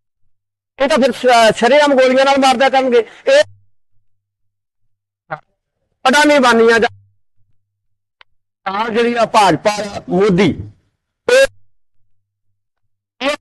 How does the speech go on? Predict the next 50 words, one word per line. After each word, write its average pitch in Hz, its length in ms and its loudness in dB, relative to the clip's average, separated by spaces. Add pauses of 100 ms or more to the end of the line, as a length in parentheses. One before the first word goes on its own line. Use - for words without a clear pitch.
ਕਰਕੇ 240 280 -2
ਕਰ 202 200 2
ਰਿਹਾ 233 260 2
ਕਿ 262 120 0
ਲੋਕ 226 420 0
ਕੱਲ 233 240 0
ਨੂੰ 247 160 2
ਆਪਦੇ 202 300 0
ਹੱਕ 196 300 -2
ਨਾ 208 140 0
ਮੰਗਣ 151 300 -4
ਸਕਣ। - 240 -10 (440)
ਉਹ 277 100 2
ਲੋਕਾਂ 247 300 0
ਤੇ 294 100 -2
ਜਿਵੇਂ 285 200 2
ਮਰਜ਼ੀ 285 300 0
ਕਰ, 247 200 2
ਕਬਜ਼ੇ 214 320 -2
ਕਰ 180 160 0
ਲੈਣ, 147 200 -2
ਕਿਉਂਕਿ 269 480 -2
ਜਦੋਂ 277 160 0
ਕੱਲ 262 180 0
ਨੂੰ 277 80 0
ਗੋਲੀਆਂ 226 340 2
ਮਾਰਨਗੇ 247 420 0 (220)
ਭਾਈ 226 160 2
ਪੁਲਿਸ 254 180 0
ਵਾਲਿਆਂ 247 200 2
ਨੂੰ 254 100 0
ਤਾਂ 262 80 0
ਫਿਰ 247 200 2
ਉਹਨਾਂ 254 160 2
ਨੂੰ 240 80 -4
ਤਾਂ 233 200 2
ਉਤਸ਼ਾਹ 240 320 0
ਮਿਲਣਾ, 220 400 2 (220)
ਅਗਲੇ 233 180 2
ਨੇ 247 120 2
ਤਾਂ 226 400 4
ਕਹਿਣਾ 220 380 -2
ਵੀ 226 100 -4
ਸਾਨੂੰ 214 280 0
ਜਿੰਨੇ 220 260 2
ਬੰਦੇ 269 220 2
ਮਾਰਾਂਗੇ 254 360 2
ਸਾਡੀਆਂ 214 300 0
ਫੀਤੀਆਂ 202 320 0
ਲੱਗਦੀਆਂ। 233 360 0